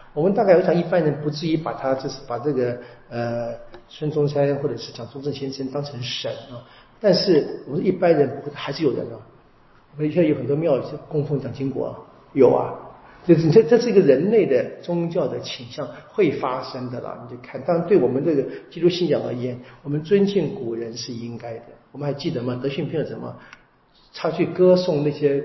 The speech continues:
过去的前辈们嘛，对不对？这是应该的，只是说那些人是人啊，这当然是基督信仰，包含这个犹太信仰非常强的啊。然后接着怎么样？他说拜偶像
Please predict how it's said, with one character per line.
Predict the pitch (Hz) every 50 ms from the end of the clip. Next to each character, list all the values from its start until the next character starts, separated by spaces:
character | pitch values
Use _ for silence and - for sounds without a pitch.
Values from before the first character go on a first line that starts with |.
| - -
过 | - 175 147
去 | 127 - 156
的 | 135 127 113
前 | - - - 127 120 127
辈 | - 160 135 123
们 | 123 120 - - 117
嘛， | 120 120 -
对 | 120 117
不 | - 190
对？ | 180 - - -
这 | - - 226 208
是 | 185 185
应 | 175 175 170
该 | 156 160 - -
的， | - - - - - - - -
只 | - - 165
是 | 185 196
说 | - 226 220
那 | 240 247 -
些 | - 220
人 | 180 139 127
是 | - - - 123 117 110
人 | 107 - - - - - _ _ _ _ _ _ _ _ _ _ _ -
啊， | 135 120 120
这 | - 165
当 | 160 160
然 | 151 151
是 | 151 160 151 131
基 | - 147
督 | 147
信 | 143 - 165
仰， | 143 120 120 - - - - _ _ _ -
包 | 156
含 | 151 147 131 127
这 | 135 139
个 | 135 135 - -
犹 | 143
太 | 143
信 | 160 - - 151
仰 | 139 120 -
非 | - 156 156
常 | - 120 120
强 | 120 - - - 107 110 117 110
的 | - - - - - - - -
啊。 | -
然 | 147 156 180 180
后 | 247
接 | 202 - - 240
着 | 226
怎 | - 160
么 | 131 131
样？ | 151 175
他 | 185 196
说 | 190 - - - - - -
拜 | 247 233 208 - - - -
偶 | 135 127 120 120
像 | 120 - - 214 190 151